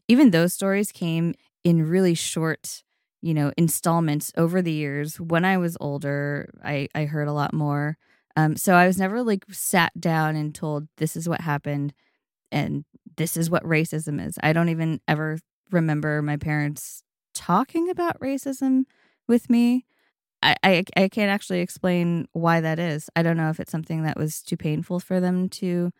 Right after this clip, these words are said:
to bring up, or, or even if it would be something that they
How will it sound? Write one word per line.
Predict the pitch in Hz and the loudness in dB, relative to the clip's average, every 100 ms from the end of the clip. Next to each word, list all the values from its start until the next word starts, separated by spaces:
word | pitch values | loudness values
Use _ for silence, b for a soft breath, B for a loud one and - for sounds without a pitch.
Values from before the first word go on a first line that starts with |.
| _ _ _ | _ _ _
to | - | -8
bring | - 165 165 | 0 2 4
up, | 160 165 - - - | 2 0 -4 -18 -4
or, | 160 156 156 156 156 _ _ _ _ - - | 0 2 2 -2 -4 _ _ _ _ -8 2
or | 170 | 4
even | 180 190 196 | 6 4 2
if | 196 | 0
it | 180 | 0
would | 190 180 | 0 0
be | 190 | -2
something | 190 185 185 185 | 0 -2 -2 -2
that | 180 - | -2 -4
they | 175 170 165 165 | -4 0 0 -2